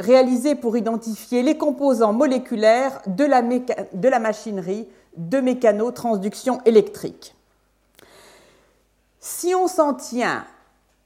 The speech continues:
à la représentation la plus parcimonique qui soit de la mécanotransduction, les trois éléments clés sont le gating spring ou ressort de porte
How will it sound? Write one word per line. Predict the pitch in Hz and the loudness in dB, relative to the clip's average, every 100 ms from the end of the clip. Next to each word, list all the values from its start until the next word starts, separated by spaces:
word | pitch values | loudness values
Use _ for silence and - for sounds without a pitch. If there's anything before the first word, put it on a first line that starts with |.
| _ | _
à | 220 233 | 2 4
la | 226 202 202 | 6 4 6
représentation | 214 311 - 277 269 262 247 254 330 320 | 6 6 8 6 6 2 0 0 0 2
la | 254 226 | 4 2
plus | - 311 | 2 2
parcimonique | 302 - 277 - - 254 233 220 208 - | 4 0 -2 -8 -4 -2 0 -2 -4 -8
qui | - 226 | -8 -6
soit | - 269 294 | -2 2 4
de | |
la | 233 | 4
mécanotransduction, | 233 254 254 233 214 208 196 185 156 190 - - 240 262 285 - _ _ _ _ _ _ _ _ _ _ | 2 0 0 0 -2 -4 -6 -6 -6 -10 -12 -6 -4 -4 -8 -16 _ _ _ _ _ _ _ _ _ _
les | 220 269 | 2 2
trois | 269 - 330 262 | 2 4 4 6
éléments | 277 254 240 226 - | 2 2 0 -2 -4
clés | - 240 185 - - | 0 4 4 2 -8
sont | - - - - 254 156 - - _ _ _ - | -18 -20 -10 -2 -2 -2 -6 -20 _ _ _ 0
le | 220 277 | 4 4
gating | 226 262 254 240 220 | 4 -2 -4 -6 -6
spring | - - - 240 277 | -10 -16 -10 -8 -4
ou | 220 | -2
ressort | 175 190 214 180 | 2 2 0 -2
de | 175 | -2
porte | 180 - 208 262 - - | -4 2 2 2 -6 -20